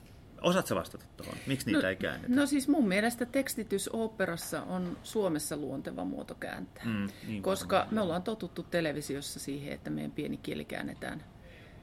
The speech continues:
Speaker 2: ähm, käännetään tekstinä eikä ruveta duppaamaan. Ja mun mielestä tää, ähm, niin kun äänteiden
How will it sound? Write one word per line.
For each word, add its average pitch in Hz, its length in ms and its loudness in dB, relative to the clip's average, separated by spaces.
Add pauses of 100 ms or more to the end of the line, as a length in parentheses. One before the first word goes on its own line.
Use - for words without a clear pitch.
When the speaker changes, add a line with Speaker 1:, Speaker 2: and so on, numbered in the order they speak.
(220)
Speaker 2:
ähm, 120 340 -6 (520)
käännetään 143 440 4
tekstinä 139 500 0
eikä 143 180 -6
ruveta 135 360 -6
duppaamaan. - 760 -4 (100)
Ja 175 120 0
mun 226 180 4
mielestä 180 400 4
tää, 180 440 2 (440)
ähm, 160 320 -2 (100)
niin 175 200 0
kun 175 300 0 (720)
äänteiden 147 880 4